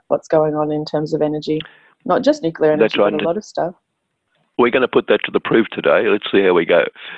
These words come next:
Speaker 2: Uh,
Speaker 1: <laughs> Yeah.
Speaker 2: and
Speaker 1: <laughs> Let's really
Speaker 2: it's,
Speaker 1: test him.
Speaker 2: uh,
Speaker 1: But the other thing I was gonna say that's interesting is, um, uh, the, uh, not just about where they get the money from, but also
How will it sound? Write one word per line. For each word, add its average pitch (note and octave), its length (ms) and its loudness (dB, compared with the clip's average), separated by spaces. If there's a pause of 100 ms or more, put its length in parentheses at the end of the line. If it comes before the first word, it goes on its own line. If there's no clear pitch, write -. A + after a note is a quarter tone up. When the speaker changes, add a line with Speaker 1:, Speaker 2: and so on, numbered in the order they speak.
(220)
Speaker 2:
Uh, - 300 4
Speaker 1:
<laughs> - 160 -20 (460)
Yeah. - 80 4
Speaker 2:
and - 60 4
Speaker 1:
<laughs> A4 180 4
Let's A4 200 2
really E4 160 4
Speaker 2:
it's, D3 100 6
Speaker 1:
test - 200 -2
him. C#3+ 80 4
Speaker 2:
uh, B2 140 2 (300)
Speaker 1:
But B3+ 220 2 (200)
the C#4+ 100 6
other D#4 200 2
thing E4+ 340 -4 (200)
I G#3+ 60 2
was A3 120 0
gonna A3 160 -2
say G3+ 180 -2
that's G3 180 -2
interesting F#3+ 560 -2
is, F3+ 260 -6
um, F3 400 0 (800)
uh, G3 180 4
the, F#3+ 380 2
uh, F3 440 6
not G#3 240 -4
just A#3 220 -2
about G3 260 0
where F3+ 120 2
they F3 120 0
get E3+ 220 -4
the E3 80 -4
money F#3+ 240 -4
from, D#3+ 220 0
but D#3+ 120 2
also E3 520 2